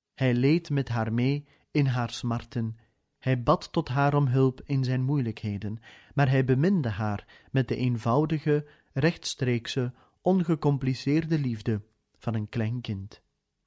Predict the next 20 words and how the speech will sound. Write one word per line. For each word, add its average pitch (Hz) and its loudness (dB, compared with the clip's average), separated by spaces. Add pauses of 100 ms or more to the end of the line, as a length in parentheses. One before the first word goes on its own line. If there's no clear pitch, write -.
(760)
In 147 4
ogenblikken 156 4
van 131 2
gevaar 135 -2 (340)
zocht 156 2
hij 143 2
bij 135 2
haar 127 0
zijn 120 0
toevlucht 170 -2
om 151 2
bescherming, 107 -6 (640)
in 143 2
verdriet 139 -2 (260)
voor - 0
troost, - -6 (540)
in 147 6
moeilijkheden 135 2 (340)
voor 147 4
verlichting, 120 -2